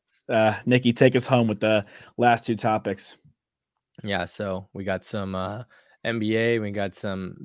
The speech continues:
Speaker 2: baseball. What do you wanna start with?
Speaker 1: Your call, man.
Speaker 2: Okay, we'll start with the N B A. Um,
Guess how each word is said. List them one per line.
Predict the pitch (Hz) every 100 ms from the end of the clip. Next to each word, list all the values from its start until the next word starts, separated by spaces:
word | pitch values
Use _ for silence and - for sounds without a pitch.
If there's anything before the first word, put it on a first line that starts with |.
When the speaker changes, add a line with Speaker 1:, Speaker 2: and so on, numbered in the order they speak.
| 95
Speaker 2:
baseball. | 101 98 - 90 82
What | 95 101
do |
you | 98
wanna | 92
start | - 85
with? | 67 67 - _ _ _ _ _ _
Speaker 1:
Your | - 104
call, | - 147
man. | 82 92 - _ _ _ _ _ _ _ _ 120
Speaker 2:
Okay, | 123 135 _ -
we'll | 101
start | 107 123 120
with | 120
the | 107
N | 98
B | 87 80
A. | 69 _ _ _ _ _ -
Um, | 92 90 87 85 104